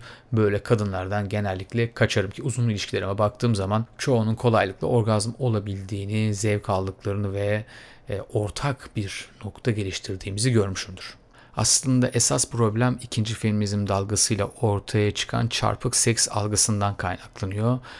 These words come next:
Bu süreç yüzünden kadınlar on dokuz yüzyıl boyunca ezildikleri ve seks konusunda bastırıldıkları için bir anda alevleniyorlar ve işler çığırından çıkıyor.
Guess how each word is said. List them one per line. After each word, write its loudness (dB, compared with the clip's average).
Bu -2
süreç -4
yüzünden 0
kadınlar 2
on 6
dokuz -4
yüzyıl 0
boyunca -2
ezildikleri 0
ve 0
seks 2
konusunda -2
bastırıldıkları 0
için 0
bir -6
anda 2
alevleniyorlar 2
ve 4
işler 0
çığırından 2
çıkıyor. -4